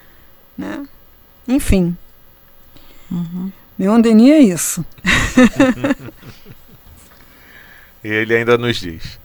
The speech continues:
Speaker 3: "A floresta desdobra até o horizonte longínquo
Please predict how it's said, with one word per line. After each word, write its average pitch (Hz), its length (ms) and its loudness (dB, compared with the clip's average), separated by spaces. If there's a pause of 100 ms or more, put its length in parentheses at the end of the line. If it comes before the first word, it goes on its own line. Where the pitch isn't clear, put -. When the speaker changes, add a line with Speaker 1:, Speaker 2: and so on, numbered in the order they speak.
(640)
Speaker 3:
"A 117 120 0
floresta 113 880 -2 (180)
desdobra 117 800 0
até 143 300 0
o 156 80 2
horizonte 107 640 -4
longínquo 104 840 -10